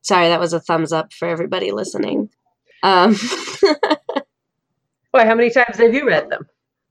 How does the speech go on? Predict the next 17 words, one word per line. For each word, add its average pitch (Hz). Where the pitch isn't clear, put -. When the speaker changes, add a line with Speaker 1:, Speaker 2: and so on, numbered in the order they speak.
Speaker 1:
A 269
couple, 285
but 240
I 262
also, 269
because 233
of 233
the 233
podcast, 220
I 190
do 208
a 202
lot 180
of, 170
like, 160
selective 170
reading. 254